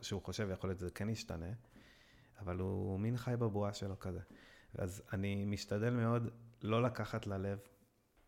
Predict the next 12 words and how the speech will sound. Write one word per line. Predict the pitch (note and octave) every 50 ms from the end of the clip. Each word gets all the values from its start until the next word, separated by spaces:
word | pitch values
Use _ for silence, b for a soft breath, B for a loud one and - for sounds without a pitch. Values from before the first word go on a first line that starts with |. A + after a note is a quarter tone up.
| - - -
את | F#2
זה | - G#2 G2+
שיש | - - G2 F#2+ F#2 F2+ F2+ F2+ F2+ F#2 F#2 F2 - _ _ _ _ - - F2+ -
כאן | - - A2 G2 F#2
דברים | F#2 F2+ F#2 G2 G2+ G2+ G2
שהם | - F#2 F2+ F2+
מאוד | F2+ F2 F2+ G2 F#2+ F#2
מאוד | G2 F#2 F#2 -
קשים | - - F2+ - - G2 F#2+ F#2
להכלה, | F2+ F2 F2 F2+ - F#2 F2+ F#2 F#2+ F#2 F#2 F2+ F2 F2
ו-, | F#2 F2+ F2+ F2+ F2+ F2 E2+ F2+ b b b b b b b b _ _
אה, | -